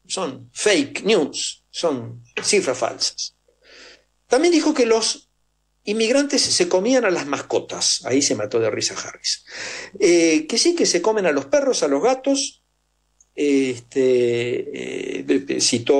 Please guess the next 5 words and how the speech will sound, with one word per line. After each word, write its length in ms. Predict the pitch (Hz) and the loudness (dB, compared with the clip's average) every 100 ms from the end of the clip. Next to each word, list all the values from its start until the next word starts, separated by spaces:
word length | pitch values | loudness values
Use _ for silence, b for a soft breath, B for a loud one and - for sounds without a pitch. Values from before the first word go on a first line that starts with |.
| 139 123 | 4 2
una 340 | 110 113 117 | -2 -8 -10
ciudad 240 | - 120 | -6 -2
de 80 | 120 | -2
Ohio. 520 | - 277 269 269 277 - _ _ _ _ _ _ _ _ _ b b b b _ _ _ | -2 0 0 0 -6 -12 _ _ _ _ _ _ _ _ _ b b b b _ _ _
Eh, 800 | - 127 120 117 117 120 117 120 | 0 2 4 4 2 2 0 -4